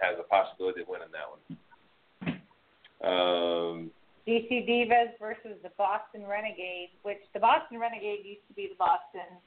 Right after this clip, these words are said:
Speaker 1: There's a game that I'd like to
Speaker 2: Okay,
Speaker 1: see.
Speaker 2: okay.
Speaker 1: There's a game I'd like to see. But, yeah, the Boston Renegades used to be the Boston Militia.
Speaker 2: Okay.
Speaker 1: Um,
Speaker 2: So who you gonna win that one? D C?
Speaker 1: Wow.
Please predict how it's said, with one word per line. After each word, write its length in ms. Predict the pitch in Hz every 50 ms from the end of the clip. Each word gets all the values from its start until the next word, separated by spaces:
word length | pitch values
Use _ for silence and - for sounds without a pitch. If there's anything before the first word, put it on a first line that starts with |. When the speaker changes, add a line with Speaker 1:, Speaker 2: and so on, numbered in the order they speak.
| _ -
Speaker 1:
There's 260 | 110 117 127 123 107
a 40 | 98
game 300 | 92 101 101 98 92 92
that 80 | 90
I'd 180 | 90 90 87 85
like 160 | 90 95 -
to 60 | - 170
Speaker 2:
Okay, 180 | - - -
Speaker 1:
see. 80 | - - - -
Speaker 2:
okay. 200 | - - - - _ _ _ _ _ _ _ _ _
Speaker 1:
There's 220 | - 92 98 92 82
a 20 |
game 200 | 82 87 85 82
I'd 100 | 78 76
like 120 | 73 71 -
to 60 | -
see. 60 | -
But, 140 | 76 85 95
yeah, 160 | 104 95 87
the 80 | 85 80
Boston 320 | 92 98 98 - 90 90
Renegades 360 | 87 85 85 82 82 82 80
used 140 | 82 80 -
to 60 | -
be 240 | - 76 76 76 - - - _ _ _ - - - _ _ _ _ _ - -
the 60 | 85
Boston 340 | 82 87 85 - - 78 73
Militia. 320 | 73 76 78 80 - - - - _ _ _ - - -
Speaker 2:
Okay. 260 | 170 - - - - - _ - - _ -
Speaker 1:
Um, 400 | - 190 196 - - 190 - 87 - - - - _ _ _ _ _ -
Speaker 2:
So 80 | - 214
who 100 | 220 240
you 140 | 254 247 - _ _ _ _ _
gonna 160 | - 233 226 220
win 100 | 220 - -
that 180 | 214 214 220
one? 180 | 202 180 160 156 143 _ _ _ _ _ _ _ -
D 160 | 214 214 202 -
C? 280 | - 240 254 277 277 _ _ _ _ _ _ _ _ _ _ _ _ _ 50 - -
Speaker 1:
Wow. 480 | - 50 50 50 50 - - - - -